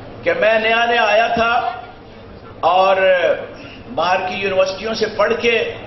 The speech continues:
علم کا بڑا خمار تھا، تو میں ڈاکٹر اقبال صاحب سے ملنے گیا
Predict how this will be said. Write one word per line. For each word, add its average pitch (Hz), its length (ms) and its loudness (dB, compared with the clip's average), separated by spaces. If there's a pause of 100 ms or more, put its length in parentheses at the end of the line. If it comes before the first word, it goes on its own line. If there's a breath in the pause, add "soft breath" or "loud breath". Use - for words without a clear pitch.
(140)
علم 240 320 2
کا 226 100 2
بڑا 160 240 2 (120)
خمار 202 300 0 (120)
تھا، - 300 0 (1300)
تو 170 100 -2
میں 220 200 4
ڈاکٹر 208 320 2
اقبال 214 440 2
صاحب 214 240 4
سے 220 120 2
ملنے 185 220 0
گیا 185 520 0